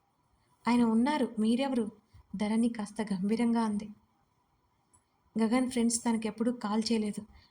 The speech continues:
ఇప్పుడు కాల్ చేసి గగన్ గురించి అడుగుతుంటే అతనెవరో తెలియట్లేదు తనకి.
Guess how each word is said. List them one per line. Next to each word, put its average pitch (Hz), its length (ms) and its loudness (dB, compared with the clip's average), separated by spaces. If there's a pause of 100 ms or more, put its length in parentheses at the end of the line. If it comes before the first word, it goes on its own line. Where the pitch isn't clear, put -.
(140)
ఇప్పుడు 240 220 0
కాల్ 220 320 -2 (100)
చేసి 233 260 0 (140)
గగన్ 220 220 2
గురించి 233 360 2
అడుగుతుంటే 226 680 -2 (680)
అతనెవరో 220 420 2
తెలియట్లేదు 220 720 0
తనకి. 202 360 -6